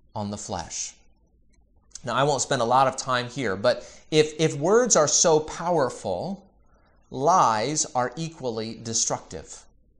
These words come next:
Anyone who has ever been caught in a lie knows how destructive they can be. And, and whatever side you may take, uh, uh, politically, the past few years have been rife with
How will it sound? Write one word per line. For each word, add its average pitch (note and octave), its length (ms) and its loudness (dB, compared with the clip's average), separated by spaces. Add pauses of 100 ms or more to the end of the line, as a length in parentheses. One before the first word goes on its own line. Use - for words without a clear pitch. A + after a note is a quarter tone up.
(640)
Anyone D#3 300 0
who C#3 80 2
has C3 140 4
ever D#3 140 6
been A2+ 140 -2
caught A3+ 300 4
in A2+ 60 -4
a - 20 0
lie G2 240 2
knows C3 300 4
how A#2+ 120 4
destructive B2 480 2
they A2 120 0
can G#2 180 -10
be. A2+ 380 -10 (720)
And, G3 360 0
and F#3+ 180 4
whatever G#3 340 8
side B2 480 6
you E3+ 100 -2
may E3 140 4
take, E3 500 -2
uh, B2+ 300 2
uh, C3+ 120 2
politically, D#3 680 2
the B2+ 100 2
past G3+ 400 0
few D#3 120 -4
years D#3 320 0
have C#3 120 2
been B2+ 220 -4
rife D#3+ 400 4
with C3 400 -2